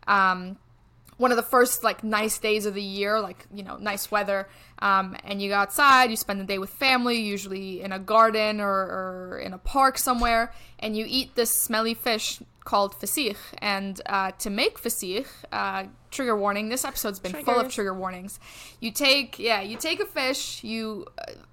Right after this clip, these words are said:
Speaker 1: put abundant amounts of salt on it, you put it in, like, a metal canister, and you bury it in the scorching Egyptian desert for, like, six months,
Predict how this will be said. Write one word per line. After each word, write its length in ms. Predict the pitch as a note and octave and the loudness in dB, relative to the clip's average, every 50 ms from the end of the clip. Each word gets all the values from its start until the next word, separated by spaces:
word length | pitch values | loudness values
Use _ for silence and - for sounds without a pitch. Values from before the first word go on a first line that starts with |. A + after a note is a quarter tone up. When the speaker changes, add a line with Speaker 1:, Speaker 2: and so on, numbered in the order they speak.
| - _ _ - - - - _ - | -20 _ _ -20 -20 -20 -20 _ -2
Speaker 1:
put 240 | - - C4+ - - - | 2 2 2 2 0 -2
abundant 580 | A#2 A3+ G3+ G3 C4 C#4 C#4 C4 B3+ C#4 C4 | -2 0 2 4 4 6 4 4 0 0 0
amounts 340 | C4 A#3+ A3+ A3 A3+ A#3 - | 0 2 4 4 2 2 -2
of 80 | G#3+ - | -6 -6
salt 380 | - - G#3+ G3+ G#3 G#3 - | -4 0 0 0 0 0 0
on 160 | G3+ G3 F#3+ | 0 0 0
it, 200 | G3 G3 - - | 0 -4 -6 -8
you 100 | - G3+ | -10 -10
put 240 | - - - A#3+ A#3 | -6 -2 0 2 2
it 120 | A3+ G#3+ - | 2 2 0
in, 100 | G#3+ G#3+ | -2 -6
like, 180 | G3+ G3 - G#3 | -6 -6 -4 -2
a 300 | F#3+ F#3+ F#3+ F#3 F#3 - _ _ _ _ _ _ _ - - - | 0 0 0 -2 -4 -8 _ _ _ _ _ _ _ -18 -10 -4
metal 400 | G#3 G#3 G#3 A3+ A#3 A#3 A#3+ A#3+ A#3+ | -2 0 4 4 6 6 6 4 4
canister, 720 | - - B3+ A3 G#3 A3 A3+ - - A3 G#3 G#3 A3 - - - - - - | 0 -2 -2 -2 0 0 -2 -2 -2 -2 -2 -2 -4 -6 -10 -20 -20 -18 -10
and 140 | - G#3+ A3 | -6 -4 -2
you 80 | G#3 G3 | -2 2
bury 420 | F#3 A3 G#3+ G#3+ A3 A3 G#3+ A3 | 6 6 8 8 8 6 4 4
it 160 | A3 A3 - | 2 2 0
in 320 | - G#3 G#3 G3+ G3+ G#3+ G#3+ - - - - _ - | -4 -6 -6 -4 -6 -6 -8 -12 -18 -20 -20 _ -18
the 560 | - G3+ G3 F#3+ F#3+ A3 A3 G#3+ G#3+ G3+ D#3+ - - | -16 -14 -12 -6 -2 0 2 2 2 0 -4 -6 -4
scorching 1000 | - - - - - - - B3 A#3+ A#3 A#3 - B3 A#3 A3+ A3+ A3 A3 - - - _ - | 0 0 0 0 -2 0 4 4 4 4 4 2 0 0 0 0 -2 -4 -8 -10 -12 _ -6
Egyptian 440 | G#3+ G3 G#3+ G#3+ G#3+ - A3+ G#3+ G#3 | -4 -2 -2 -2 -2 -2 -4 -2 0
desert 380 | G3 G3 G3 F#3 G3 F#3+ F#3+ | 0 0 2 2 0 0 -2
for, 140 | - - G3 | -2 -6 -6
like, 200 | - F#3+ - - | -6 -6 -6 -4
six 400 | - - - A3 G3+ - - - | -2 -2 -2 -2 -2 -4 -4 -2
months, 500 | G#3+ G3 F#3+ F#3 F#3 F#3+ - - - | 0 2 2 0 0 -4 -4 -4 -4